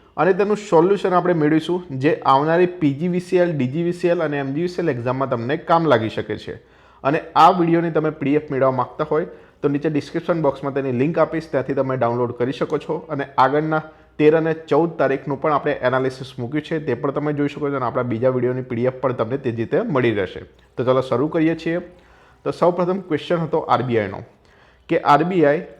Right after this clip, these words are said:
એટલે કે Reserve Bank of ઇન્ડિયાનું રાષ્ટ્રીયકરણ ક્યારે કરવામાં આવ્યું હતું?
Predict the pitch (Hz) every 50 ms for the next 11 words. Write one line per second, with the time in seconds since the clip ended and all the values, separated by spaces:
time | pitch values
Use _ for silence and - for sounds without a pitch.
0 | - _ - 135 131 139 151 151 151 175 156 135 127 113 143 151 165 190 196 160
1 | 135 139 143 143 139 160 156 156 - 139 147 143 123 113 98 98 - - - -
2 | - _ _ _ _ _ _ _ _ _ _ - 143 160 185 185 147 131 127 123
3 | - - - 214 202 - 156 139 131 143 156 175 - - - - _ _ - 160
4 | 147 151 156 175 208 208 208 185 156 151 151 151 151 165 175 - - 127 120 123
5 | 143 143 117 135 120 - 101 95